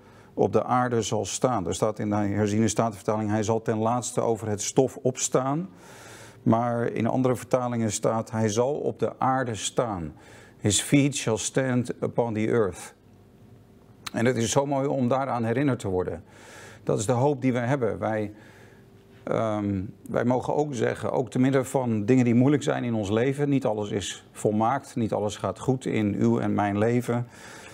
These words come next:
Er zijn altijd ook dingen die, eh, echt wel moeilijk zijn en waar we moeten leren volharden. Maar te midden van alles wat we meemaken, mogen wij weten, onze Verlosser leeft,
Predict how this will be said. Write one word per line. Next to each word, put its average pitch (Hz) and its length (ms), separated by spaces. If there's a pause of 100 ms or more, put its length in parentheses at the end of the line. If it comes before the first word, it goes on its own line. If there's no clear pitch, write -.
(220)
Er 110 120
zijn 110 180
altijd 123 300
ook 104 200
dingen 117 340
die, 104 360
eh, 98 600
echt - 160
wel 113 120
moeilijk 123 360
zijn 139 400 (840)
en 120 200
waar 110 200
we 110 120
moeten 110 260
leren 110 280
volharden. 135 640 (180)
Maar 113 240
te 120 120
midden 123 300
van 113 240
alles 131 260
wat 123 140
we 117 60
meemaken, 123 720 (520)
mogen 117 260
wij 107 160
weten, 127 600
onze - 260
Verlosser 117 460
leeft, 139 540